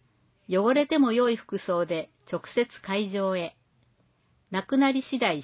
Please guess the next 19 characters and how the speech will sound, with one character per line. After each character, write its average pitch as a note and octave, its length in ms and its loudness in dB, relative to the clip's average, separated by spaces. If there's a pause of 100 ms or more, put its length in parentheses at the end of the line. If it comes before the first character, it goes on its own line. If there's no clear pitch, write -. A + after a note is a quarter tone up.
終 F3+ 200 -4
了 F3+ 240 -2
で E3+ 180 -10
す。 - 40 -20 (1600)
日 B3 340 0
時、 D#3 280 -8 (480)
十 C4 180 2
月 C#4 300 0
六 B3 140 4
日 A3 540 0
日 G3 360 -4
曜、 A3 300 0 (380)
九 - 140 -4
時 C4+ 180 -2
か D#3 140 -6
ら。 B2+ 200 -6 (1000)
小 G#3 140 -6 (140)
雨 B3 200 0
決 G#3 240 -10